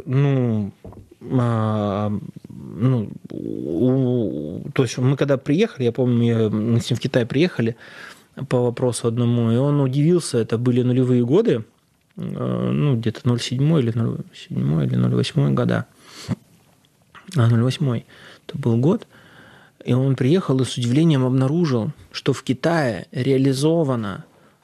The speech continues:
полностью вот с-, китайские дороги, э, автомобильные, высоко-, высокоскоростные магистрали,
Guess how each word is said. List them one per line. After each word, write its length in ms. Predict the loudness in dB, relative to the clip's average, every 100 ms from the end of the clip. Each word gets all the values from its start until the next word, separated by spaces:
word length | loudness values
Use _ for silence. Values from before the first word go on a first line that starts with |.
| _
полностью 800 | 0 2 2 2 0 -4 -4 -2
вот 300 | 0 0 0
с-, 400 | -6 -2 0 2 0
китайские 420 | -2 -2 -2 -2
дороги, 360 | 0 0 -2 -8 _ _ _ _ _ _ _ _ _ _ _ _ _ -6
э, 260 | -2 0
автомобильные, 600 | 0 0 0 0 0 -2
высоко-, 340 | -4 -4 -2 -2
высокоскоростные 720 | -2 -4 -4 -4 -2 0 0
магистрали, 640 | 2 0 0 2 2 0